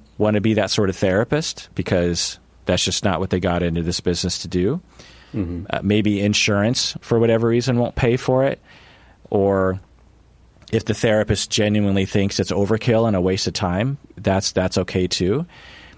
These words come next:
Speaker 1: But they would have to justify that to the client. They'd have to say, "Look, my opinion is that would be overkill. And I, my opinion is that it actually wouldn't help you and it would be a
Speaker 2: Mm-hmm.
Speaker 1: waste of your time. And that's why I'm saying X, Y, and Z." Uh,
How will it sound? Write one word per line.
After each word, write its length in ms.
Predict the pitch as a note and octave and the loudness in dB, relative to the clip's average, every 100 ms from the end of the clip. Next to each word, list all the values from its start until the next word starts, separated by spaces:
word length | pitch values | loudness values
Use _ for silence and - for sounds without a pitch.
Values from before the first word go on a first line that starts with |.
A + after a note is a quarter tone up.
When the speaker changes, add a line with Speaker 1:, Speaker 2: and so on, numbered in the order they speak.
| - - - - | -20 -20 -20 -8
Speaker 1:
But 160 | G#2 A2 | -2 0
they 100 | A#2+ | 2
would 80 | B2+ | 2
have 160 | C3+ - | 2 0
to 80 | G#2 | 0
justify 640 | G2 G#2+ - C3 C#3 C3+ | 2 0 0 0 2 2
that 220 | C#3 C3 | 0 -2
to 80 | C#3 | -2
the 80 | C#3 | -4
client. 380 | - C#3+ D#3 | -2 -4 -2
They'd 100 | G#2+ | 0
have 100 | G#2+ | 0
to 60 | G#2 | 0
say, 180 | - G#2 | 0 2
"Look, 320 | G#2 G2 - - - G#2 | 2 0 -4 -18 -12 -4
my 160 | G#2+ G#2+ | 0 2
opinion 460 | G2+ - C3 A#2+ | 2 0 2 2
is 200 | G#2+ F#2+ | 2 0
that 180 | - F#2 | 0 0
would 100 | F#2 | 0
be 140 | G2 F#2 | 0 2
overkill. 580 | F2 E2 D#2+ - - | 2 0 -4 -6 -6
And 100 | F#2 | -4
I, 140 | F#2 F2 | -2 -2
my 120 | F#2 | -2
opinion 420 | F2+ E2+ A#2+ A2+ G2+ | -2 0 2 2 2
is 180 | F#2+ | 0
that 120 | F#2+ F2 | 0 -2
it 80 | D#2+ | -2
actually 320 | F2+ - F#2 | -2 -2 -2
wouldn't 280 | F2 E2 - | -2 -4 -4
help 280 | F2+ F2 | -4 -4
you 240 | E2 C2+ - - - - | -4 -6 -8 -18 -20 -10
and 100 | - | -4
it 60 | F2 | 0
would 160 | F2 E2 | 0 2
be 100 | F2+ | 2
a 60 | |
Speaker 2:
Mm-hmm. 80 | F2 | 2
Speaker 1:
waste 260 | F2+ F2+ F2+ | 0 0 -2
of 100 | D#2+ | -2
your 140 | D#2+ | -2
time. 400 | - F2+ C#2+ - - - - | -2 -2 -4 -6 -14 -16 -4
And 120 | F2 | 0
that's 240 | F2 F2 - | 0 0 0
why 180 | F2 | 0
I'm 140 | E2+ E2 | 0 -2
saying 460 | - D#2+ D2 D#2 - - - - | -4 -4 -4 -6 -10 -20 -20 -10
X, 200 | E2 - | -8 -4
Y, 140 | F2+ D#2 | -4 -2
and 140 | D2+ | -4
Z." 200 | F2+ C2+ - - - - - - - | -6 -8 -12 -20 -20 -20 -20 -20 -8
Uh, 460 | - F#2+ F#2 F2 | -2 0 0 -2